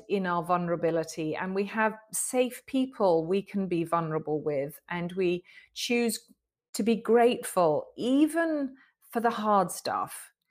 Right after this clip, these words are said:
And we flip the script on our life. And, you know, I had to learn to say, not, "I've got to go to chemo," but, "I get to go to chemo. There are drugs that are gonna help me live longer and hopefully,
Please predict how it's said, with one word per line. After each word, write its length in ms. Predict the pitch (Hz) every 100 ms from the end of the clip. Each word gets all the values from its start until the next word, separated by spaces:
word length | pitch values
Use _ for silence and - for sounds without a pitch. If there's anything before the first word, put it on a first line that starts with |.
| _ _ _ _ _ 190
And 140 | 190
we 100 | 202
flip 420 | 202 - 262 269
the 60 | 233
script 460 | 233 - 269 262 202
on 120 | 175
our 160 | 160 156
life. 380 | 151 139 - 175
And, 240 | 185 - -
you 120 | 220
know, 160 | 196 185
I 60 |
had 200 | 208 208
to 140 | 208 220
learn 280 | 220 220 214
to 120 | 214
say, 600 | - 220 202 190 190 190 _ _ _ _ _ _
not, 320 | 220 247 -
"I've 180 | 214 214
got 140 | 208 202
to 80 |
go 160 | 190 190
to 80 | 175
chemo," 680 | - 202 185 165 147 135 - _ _
but, 420 | 202 185 - - - _
"I 180 | 262 302 247
get 480 | - 302 320 - - -
to 120 | 233
go 260 | 220 233 233
to 140 | 233
chemo. 680 | - 262 302 262 147 92 - _ _ _ _ _ _
There 440 | 233 233 233 226
are 180 | 233 233
drugs 680 | 214 226 233 277 262 170 190
that 140 | 208
are 60 | 208
gonna 220 | 220 214
help 320 | 226 240 233
me 120 | 220 233
live 380 | 240 262 277
longer 440 | 226 190 180 165 160
and 120 | 185
hopefully, 760 | 196 277 262 - 214 202 202